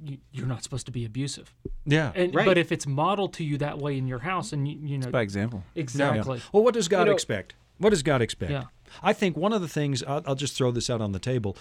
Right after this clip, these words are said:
Speaker 3: Mm-hmm.
Speaker 2: I think that God expects that we would demonstrate to our children, uh, what he is like. You know, we're, he, he,
Speaker 3: Yes.
Speaker 2: he uses the analogy of father to describe himself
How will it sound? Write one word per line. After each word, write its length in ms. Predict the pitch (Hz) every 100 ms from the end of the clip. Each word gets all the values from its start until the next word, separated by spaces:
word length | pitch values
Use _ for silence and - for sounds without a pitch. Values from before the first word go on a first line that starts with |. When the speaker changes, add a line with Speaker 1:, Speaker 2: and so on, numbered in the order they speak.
| -
Speaker 3:
Mm-hmm. 100 | 104 101
Speaker 2:
I 120 | 151 214
think 220 | 190 170
that 140 | 143 107
God 260 | 143 156
expects 640 | 151 - - 113 101 - -
that 380 | 156 107 110 117
we 200 | 101 139
would 360 | 143 127 123 104
demonstrate 680 | 127 135 135 123 - 120 120
to 180 | 120 110
our 140 | 107
children, 600 | 104 - 131 107 95 90 - - _ _ -
uh, 220 | 107 101
what 260 | 117 107 101
he 340 | - - 120 98
is 180 | 73
like. 360 | 76 69 67 - _ _ _ -
You 100 | 117
know, 180 | 113 104
we're, 280 | 101 131 139
he, 260 | - 127
he, 180 | 180 151
Speaker 3:
Yes. 200 | 127 127
Speaker 2:
he 300 | - - 185 208
uses 560 | 165 151 143 135 113
the 160 | 123 120
analogy 500 | 117 123 135 107 113
of 80 | 101
father 460 | - 123 120 123
to 120 | 117
describe 480 | 107 98 - 117 107
himself 600 | 120 143 127 123 113 -